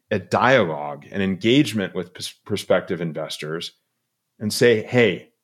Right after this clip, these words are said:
watch me. Watch me." And that's all you can ask for in the beginning is, "Watch me," and then go do it. And you gotta do it at the scale that you can afford to do it without them so that you can come back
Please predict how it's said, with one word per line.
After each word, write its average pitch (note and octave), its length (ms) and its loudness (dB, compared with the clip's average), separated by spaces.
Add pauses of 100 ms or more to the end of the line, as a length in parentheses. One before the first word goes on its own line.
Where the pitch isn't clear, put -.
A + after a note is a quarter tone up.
(140)
watch G#2 420 2
me. F2 380 -4 (1000)
Watch G#2 420 2
me." - 260 -14 (580)
And A2 100 2
that's A2+ 280 2
all C#3 240 4
you D#3 120 4
can C#3 160 2
ask B2 340 0
for F2 300 -2
in F2+ 100 -2
the F2 60 -4
beginning F2+ 600 0
is, F#2+ 240 0
"Watch F#3+ 480 2
me," - 240 -10 (600)
and A2+ 200 6
then C3 200 6
go A#2+ 200 6
do G#2+ 320 4
it. E2+ 260 -2 (800)
And A#2 100 2
you G#2+ 80 4
gotta B2+ 220 6
do B2 240 4
it - 100 6
at A#2 220 -2
the A2 80 -2
scale B2 400 4
that A2 120 0
you A2 100 0
can A2 120 0
afford C#3 420 2
to A2+ 60 -2
do F#2+ 240 2
it F#2+ 240 4
without A#2 800 0
them F#2 540 -6 (680)
so B2 200 6
that B2 120 2
you B2 100 2
can A2+ 200 2
come A2+ 380 2
back B2 560 2